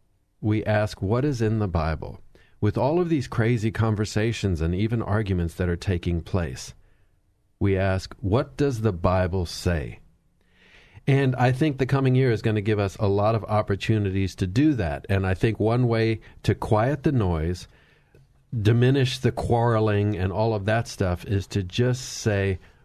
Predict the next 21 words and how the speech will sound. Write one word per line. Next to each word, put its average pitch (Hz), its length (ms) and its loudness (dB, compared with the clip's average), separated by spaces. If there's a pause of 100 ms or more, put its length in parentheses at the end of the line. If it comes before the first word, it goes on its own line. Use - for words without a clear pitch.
"What 92 320 -2
does 85 300 -2
the 78 100 -4
Bible 76 360 -2
say?" 87 440 -2 (760)
So, 185 440 0 (680)
I 123 140 4
picked 208 260 0
out 123 300 2
a 113 100 2
bunch 110 420 2
of 113 440 0
verses 98 800 0 (480)
where 123 320 4
the 113 100 0
Bible 120 400 2
talks 110 420 0
about 98 380 0
God's 113 640 0 (520)
mysterious 135 1000 2
ways. 90 560 -2